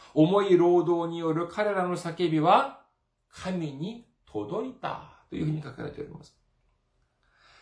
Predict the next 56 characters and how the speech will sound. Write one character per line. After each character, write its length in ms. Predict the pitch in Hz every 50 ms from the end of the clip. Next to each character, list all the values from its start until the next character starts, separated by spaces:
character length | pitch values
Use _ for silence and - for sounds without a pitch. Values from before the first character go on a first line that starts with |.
| _ _ -
さ 200 | - 196 185 165
あ、 20 |
こ 120 | - 170
れ 80 | 196 202
か 100 | 208 208
ら 260 | 208 214 214 214 202 -
神 200 | 208 214 214 190
様 300 | 190 202 185 180 175 175
は 140 | 165 156
モ 220 | 147 175 214 220 220
ー 40 | 214
セ、 280 | - - 180 160 - -
え 20 | 135
ー、 260 | 135 135 135 131 131
を、 420 | 131 147 143 - 113 120 120 117
を 60 | 113 110
使 200 | - - - 147
っ 60 | 143
て 80 | 151 151
で 100 | 135 127
す 120 | 117 -
ね、 280 | 135 139 143 131 127 - -
モ 180 | 156 170 170
ー 20 | 160
セ 120 | - 156
を 140 | 156 156 139
エ 100 | 113 123
ジ 100 | 123 160
プ 140 | 175 160 -
ト 100 | - 175
の 120 | - 165
地 100 | 160 -
に 160 | 165 180 180 -
送 260 | - 123 120 - 160
り 100 | 165 160
込 120 | 160 180
み、 220 | 175 175 139 - - - -
そ 120 | - 175
し 80 | 160 160
て 180 | - 202 185 170
エ 60 | 180
ジ 100 | 180 214
プ 100 | 220 -
ト 140 | - 233 240
の 360 | 233 220 - 196 240 254 254
王 120 | 240 214
に 60 | 185
よ 80 | 156 135
っ 40 | -
て 320 | - - - 117 110 110 - - - -
イ 100 | 135 147
ス 120 | 143 175
ラ 120 | 165 170 165
エ 40 |
ル 40 | 156
の 120 | 160 160